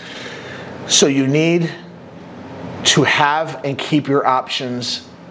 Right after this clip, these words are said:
within your realm of orbit. And finally, if you're the hero archetyped and you're attractive and you have money and you're kind, but not necessarily kind to her, and you're competent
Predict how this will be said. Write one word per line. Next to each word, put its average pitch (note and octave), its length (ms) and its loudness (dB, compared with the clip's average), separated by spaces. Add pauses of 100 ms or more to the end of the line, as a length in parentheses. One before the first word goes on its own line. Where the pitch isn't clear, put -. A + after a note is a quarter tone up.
(160)
within C3+ 480 2
your C#3 160 4
realm A2+ 280 0
of G#2+ 160 -4
orbit. F#2+ 440 -2
And - 260 2
finally, A#3+ 520 4 (1000)
if F3+ 440 4 (720)
you're F3+ 300 8
the E3+ 120 4
hero A#3+ 560 4
archetyped E3+ 880 2 (500)
and C#3+ 460 2
you're B2+ 140 8
attractive F#3 920 2 (400)
and B2 360 2
you A2+ 60 -4
have A#2 160 0
money F#3 440 0
and C3+ 180 -4
you're B2 120 0
kind, F3 460 0
but B2+ 100 -6
not C#3+ 220 -4
necessarily C#3 500 -2
kind B2+ 340 -2
to - 60 -2
her, F#3 520 2 (280)
and B2 140 2
you're A#2 120 4
competent F3+ 800 0